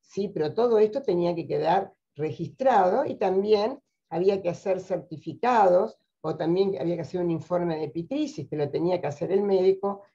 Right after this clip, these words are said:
y derivárselo al paciente. Miren por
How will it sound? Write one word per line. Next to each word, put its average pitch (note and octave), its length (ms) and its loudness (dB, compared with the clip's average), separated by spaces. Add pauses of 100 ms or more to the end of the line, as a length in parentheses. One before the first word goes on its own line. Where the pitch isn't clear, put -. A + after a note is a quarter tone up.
(140)
y E3+ 120 0
derivárselo E3 640 -2
al C#3 100 -6
paciente. B2+ 600 -12 (380)
Miren E4 480 4
por A3 320 0